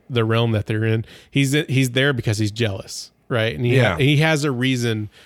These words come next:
Speaker 1: to actually be doing what he's doing.
Speaker 2: Yeah, and it's, it's
Speaker 1: Right.
Speaker 2: and, and you, you can tell, like,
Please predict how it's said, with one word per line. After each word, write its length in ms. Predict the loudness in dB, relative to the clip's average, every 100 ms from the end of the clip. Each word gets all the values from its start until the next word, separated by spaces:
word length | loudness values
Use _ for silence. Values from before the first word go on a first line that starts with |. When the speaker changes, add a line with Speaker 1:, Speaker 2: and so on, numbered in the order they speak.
| -20 -4
Speaker 1:
to 100 | -2
actually 320 | 0 0 0
be 120 | 0
doing 360 | 0 0 2 2
what 120 | 2
he's 140 | 0 0
doing. 420 | -2 -2 -8 -4
Speaker 2:
Yeah, 160 | 0 2
and 80 | 2
it's, 120 | 2
it's 220 | 0 0
Speaker 1:
Right. 80 | 0
Speaker 2:
and, 140 | -2 0
and 200 | -2 -2
you, 180 | -2 -2 -4 -4
you 140 | -2
can 140 | -2
tell, 260 | 0 0 2
like, 180 | 0